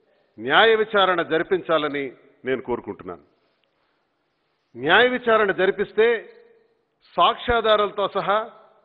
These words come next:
నేను న్యాయస్థానం ముందుంచుతానని నేను కోరుకుంటున్నాను. మరి అచ్చెన్నాయుడు గడిచిన కాలంలో ఎన్నో మర్డర్స్,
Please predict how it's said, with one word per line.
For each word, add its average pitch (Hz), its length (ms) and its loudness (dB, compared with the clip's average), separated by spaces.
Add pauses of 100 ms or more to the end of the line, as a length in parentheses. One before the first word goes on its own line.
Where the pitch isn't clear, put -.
(460)
నేను 151 440 0 (200)
న్యాయస్థానం 175 800 0
ముందుంచుతానని 151 960 -4 (960)
నేను 120 400 -4 (720)
కోరుకుంటున్నాను. 95 600 -8 (1500)
మరి 175 120 4
అచ్చెన్నాయుడు 208 680 0 (680)
గడిచిన 202 260 0
కాలంలో 190 640 4 (1900)
ఎన్నో 240 260 2
మర్డర్స్, 180 640 -2